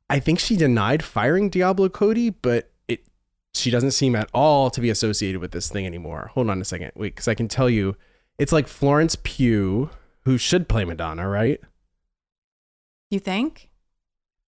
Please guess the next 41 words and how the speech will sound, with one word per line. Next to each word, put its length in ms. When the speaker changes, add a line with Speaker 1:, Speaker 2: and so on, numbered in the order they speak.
Speaker 1:
Madonna 400
Boot 240
Camp. 340
Yeah. 220
Speaker 2:
Or 80
is 80
Speaker 1:
This 100
Speaker 2:
she 40
Speaker 1:
is 60
in 60
Speaker 2:
gonna 60
Speaker 1:
the 80
Speaker 2:
have 100
fake 160
Speaker 1:
Post 160
in 80
Speaker 2:
boobs? 240
Speaker 1:
March. 280
So 220
it's, 400
um, 300
oh, 160
you 160
know 140
who 160
else 240
it 60
is? 340
You 100
know 80
who's 220
the 80
best 320
one? 280
Julia 360
Garner. 460
That's 240
who 80
it 80
should 180
be. 200